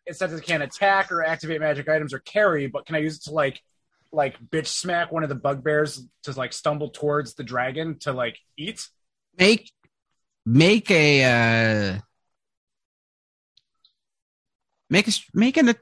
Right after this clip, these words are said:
Speaker 2: attack roll, we'll say.
Speaker 1: An eighteen on the dice.
Speaker 2: Eighteen on the dice. Um, roll a,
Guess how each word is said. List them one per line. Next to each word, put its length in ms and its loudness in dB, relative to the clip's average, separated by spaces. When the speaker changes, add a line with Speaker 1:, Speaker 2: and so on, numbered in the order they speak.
Speaker 2:
attack 400 4
roll, 340 -2
we'll 120 -8
say. 300 -12
Speaker 1:
An 160 -10
eighteen 420 -6
on 140 -2
the 80 -4
dice. 500 -12
Speaker 2:
Eighteen 280 0
on 120 2
the 80 2
dice. 420 -2
Um, 540 2
roll 240 2
a, 60 -4